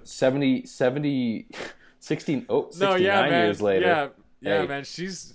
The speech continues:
Speaker 1: Sixty-nine
Speaker 2: she's
Speaker 1: years
Speaker 2: really kicking
Speaker 1: later.
Speaker 2: it.
Speaker 1: She's
Speaker 2: She's
Speaker 1: a hundred.
Speaker 2: a hundred and thirty.
Speaker 1: Yeah,
Speaker 2: She's a hundred.
Speaker 1: a hundred and thirty.
Speaker 2: Thirty
Speaker 1: She's
Speaker 2: plus.
Speaker 1: still kicking it on the beaches of Florida. She didn't even leave Florida.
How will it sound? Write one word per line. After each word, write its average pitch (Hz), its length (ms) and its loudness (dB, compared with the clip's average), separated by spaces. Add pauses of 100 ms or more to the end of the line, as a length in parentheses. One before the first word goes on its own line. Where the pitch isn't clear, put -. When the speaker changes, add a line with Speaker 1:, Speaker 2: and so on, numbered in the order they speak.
Speaker 1:
Sixty-nine 156 840 4
Speaker 2:
she's 156 40 2
Speaker 1:
years 160 280 4
Speaker 2:
really 170 100 12 (100)
kicking 143 100 8
Speaker 1:
later. 131 160 6
Speaker 2:
it. 123 100 -12 (3000)
Speaker 1:
She's 143 200 -4
Speaker 2:
She's 143 40 2
Speaker 1:
a 139 120 2
hundred. 143 280 0
Speaker 2:
a 151 40 0
hundred 170 540 -4 (880)
and 135 260 -2
thirty. 131 640 -2 (280)
Speaker 1:
Yeah, 131 260 6
Speaker 2:
She's 131 80 2
a 117 100 2
hundred. 135 380 -2
Speaker 1:
a 202 120 4
hundred - 100 6
and 208 40 -12
thirty. 127 400 -2 (1040)
Speaker 2:
Thirty 151 200 -8
Speaker 1:
She's 131 140 -2
Speaker 2:
plus. 117 80 -10
Speaker 1:
still 135 180 2
kicking 135 420 0
it 123 100 2
on 120 120 2
the 113 60 -4
beaches 113 380 -4
of 110 100 -4
Florida. 92 380 -2
She - 140 -4
didn't 151 160 -4
even 147 260 -2
leave 117 200 -2
Florida. 113 480 -6